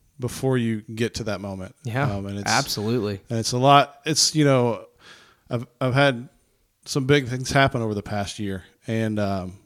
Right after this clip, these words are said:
Speaker 1: and there's been some moments, and it's, I'm just so thankful that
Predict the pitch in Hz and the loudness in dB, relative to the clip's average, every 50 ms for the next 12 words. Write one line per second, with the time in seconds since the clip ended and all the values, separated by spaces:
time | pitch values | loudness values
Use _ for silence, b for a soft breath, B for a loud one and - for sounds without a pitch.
0 | _ _ _ 123 117 113 113 110 104 113 - - 156 143 123 113 120 117 113 113 | _ _ _ -6 -2 -2 -2 -2 -4 -6 -12 -16 -18 -12 -6 -2 -2 -2 0 -2
1 | - - 123 120 117 117 117 117 113 - 131 127 117 110 - - - 135 120 120 | -2 -2 -2 -2 -2 -2 -2 -2 -4 -4 -4 -4 -4 -4 -4 -6 -6 -4 -4 -2
2 | 117 120 - - - 139 123 120 - - - 120 123 131 127 - - 120 117 113 | -2 -2 -2 0 2 2 2 0 0 -2 -2 -2 0 -2 -2 -4 -4 -4 -2 0
3 | 110 107 104 107 - | 0 -2 -2 -4 -8